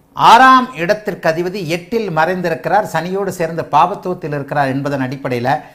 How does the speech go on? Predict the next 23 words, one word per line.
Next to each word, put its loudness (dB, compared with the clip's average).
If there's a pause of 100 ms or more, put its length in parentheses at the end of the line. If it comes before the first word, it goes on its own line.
(380)
இந்த 0 (100)
இடத்துல -4 (420)
எட்டு, -8 (140)
பதிமூன்று, -2 (100)
இருபத்திரெண்டு -6
டிகிரிக்கு -6 (160)
ஏற்றாற் -2
போல, -4 (2250)
எட்டு, -2 (160)
பதிமூன்று, -2 (120)
இருபத்திரெண்டு -4
டிகிரிக்கு -6 (220)
ஏற்றாற் 0
போல -4 (680)
குருவும் 0
சனியும் -2 (280)
எட்டு -6 (140)
டிகிரிக்குள் -2 (140)
இணைந்திருந்தால், 0 (140)
நவீனோட -2 (140)
ஆசையை -4 (120)
ஏன் -4
கேட்பானே -2